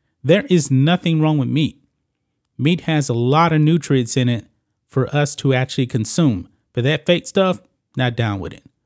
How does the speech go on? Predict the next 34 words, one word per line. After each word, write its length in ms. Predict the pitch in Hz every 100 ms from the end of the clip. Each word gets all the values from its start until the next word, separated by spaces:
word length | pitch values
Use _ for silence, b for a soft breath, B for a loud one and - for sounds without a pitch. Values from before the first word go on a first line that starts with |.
| _ _ _ _
But 100 | 160
also, 320 | 208 220 196
guys, 460 | 165 156 143 131 - _ _ _ _ _ _
the 80 | -
whole 180 | 151 220
body 380 | 139 175 180 170
positivity 840 | 139 165 165 147 123 - 175 175
thing 340 | 175 190 196 190 - _ _ _ _ _ _ -
is 200 | 147 135
a 120 | 117
detriment 640 | 107 147 151 - 147 135
to 160 | - 135
society. 720 | 120 123 - 117 98 - - _ _ _ _ _ _ _ _ _ _ _ _
Guys, 300 | - 175 139
there's 240 | 196 190 180
actually, 360 | 170 - 156
uh, 180 | 139 127
companies 520 | - 202 - 143 117
out 220 | 110 104
there 260 | - - - - _ _ _ _ _ _ _ _ -
that 160 | 143
are 220 | 135 123 _
actually 340 | 170 190 - 165
going 260 | 165 170 156
out 140 | 160
of 60 | 151
their 120 | 156
way 180 | 143 143
to 80 | 131
be 200 | 120 110
woke 520 | 107 180 151 131 - _ _
and 140 | 135
actually 260 | 139 143 139
have 320 | 123 139 127